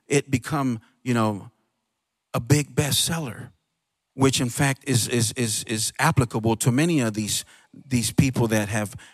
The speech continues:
have, have prophesied or have, have stated that they knew the time of Jesus' second coming. So that, uh, you know, behind the scene, there's always reasons for what they do.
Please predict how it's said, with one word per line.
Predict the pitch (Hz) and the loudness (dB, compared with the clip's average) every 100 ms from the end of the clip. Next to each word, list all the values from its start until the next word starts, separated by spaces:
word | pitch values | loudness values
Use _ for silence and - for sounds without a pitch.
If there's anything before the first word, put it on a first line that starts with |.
| _ | _
have, | 131 120 117 - | 0 0 0 -6
have | 127 113 120 - | -6 0 0 2
prophesied | - - - 110 104 95 101 - - - | 2 4 2 -2 -2 -4 -8 -14 -8 0
or | 117 | 2
have, | 117 107 101 _ - | 2 0 -6 _ -2
have | 113 110 | 0 0
stated | - 139 139 120 113 | 0 2 2 2 -2
that | 107 | 0
they | 120 | 0
knew | 113 113 127 127 107 104 _ - | 2 2 4 4 2 -4 _ -6
the | 104 | -4
time | - 127 117 101 92 104 _ - | -2 0 0 -2 -4 -12 _ -4
of | 107 101 | -2 0
Jesus' | 113 107 101 101 - | -2 -2 -2 -2 -2
second | 117 - 104 | -4 -4 -6
coming. | 131 131 104 - _ _ _ _ _ _ _ - - - | -4 -4 -6 -12 _ _ _ _ _ _ _ -20 -12 0
So | 147 | 2
that, | 135 151 170 | 4 4 2
uh, | 165 | -2
you | 180 151 | 2 4
know, | 117 | 4
behind | 110 170 - 190 180 | 4 0 2 2 2
the | 131 | 2
scene, | - 175 139 | 2 2 4
there's | 151 165 | 2 4
always | 160 143 113 - - _ _ _ _ _ _ _ _ | 4 2 -2 -10 -20 _ _ _ _ _ _ _ _
reasons | 127 143 160 127 113 104 | 2 2 4 2 0 0
for | - | 0
what | 117 127 - | 2 2 2
they | 120 | 0
do. | 107 117 92 92 | 0 -2 -2 -6